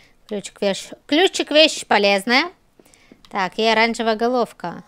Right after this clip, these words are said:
Может быть, это вот этот маленький? Но, по-моему, он. Он похож, мне кажется. Ой, ядерная смесь. Так, и что мне теперь с ним сделать? Дайте, мне надо какой-нибудь сосуд, в который можно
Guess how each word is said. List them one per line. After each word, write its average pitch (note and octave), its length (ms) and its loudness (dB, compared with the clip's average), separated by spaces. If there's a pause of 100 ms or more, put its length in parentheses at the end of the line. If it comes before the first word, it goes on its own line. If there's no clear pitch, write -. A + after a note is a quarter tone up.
Может F#3+ 180 -14
быть, F#3 100 -16
это F#3+ 120 -10
вот G3 100 -6
этот G3+ 180 -4
маленький? G#3+ 680 0 (1300)
Но, G#3 180 -8
по-моему, C4 460 -2
он. F3+ 340 -4 (120)
Он G3+ 160 -12
похож, G3+ 340 -6
мне F3+ 100 -10
кажется. - 440 -16 (1700)
Ой, F#4 1040 10 (140)
ядерная C#4+ 840 4
смесь. C4+ 420 0
Так, - 280 -2
и G#3 40 -8
что A#3 140 -4
мне A3+ 220 -4
теперь F#3+ 340 -6
с - 120 -20
ним G3 140 -6
сделать? A#3 460 4
Дайте, C#4+ 580 8 (200)
мне A3+ 360 -2
надо A3 140 -2
какой-нибудь A#3+ 500 0
сосуд, C#4 680 -2
в - 60 -20
который B3 340 -2
можно B3 440 0